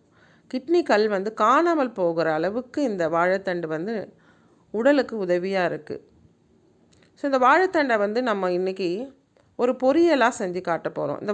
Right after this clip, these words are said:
வாழைத்தண்டு பார்த்தீங்கன்னா, இதை கிட்னி கல்லை வந்து உடனே கரைக்கணும் அப்படின்னா, இப்போ வாரத்துக்கு ஒரு தடவை எடுத்துக்கும் போது, இதை வந்து மோர்ல அடிச்சு, ஒரு நாலஞ்சு பீஸை துண்டை வந்து மோர்ல அடிச்சு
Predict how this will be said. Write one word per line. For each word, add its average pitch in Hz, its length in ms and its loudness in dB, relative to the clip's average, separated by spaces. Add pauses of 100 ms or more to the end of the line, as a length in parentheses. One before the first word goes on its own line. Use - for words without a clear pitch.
வாழைத்தண்டு 285 540 2
பார்த்தீங்கன்னா, 196 480 -2
இதை 190 140 0 (640)
கிட்னி 294 240 -2
கல்லை 220 300 4
வந்து 208 240 0
உடனே 185 220 0 (120)
கரைக்கணும் 190 640 -2
அப்படின்னா, 170 320 -2
இப்போ 190 180 -4
வாரத்துக்கு 233 580 2
ஒரு 190 220 0
தடவை 180 240 0
எடுத்துக்கும் 180 480 -8
போது, 156 240 -4 (880)
இதை 185 140 0
வந்து 240 120 -2 (120)
மோர்ல 311 400 6
அடிச்சு, 185 400 -4 (1000)
ஒரு 202 120 -4
நாலஞ்சு 185 440 0
பீஸை 220 360 -6
துண்டை 185 360 -2
வந்து 190 220 -4
மோர்ல 214 300 -2
அடிச்சு 180 200 -10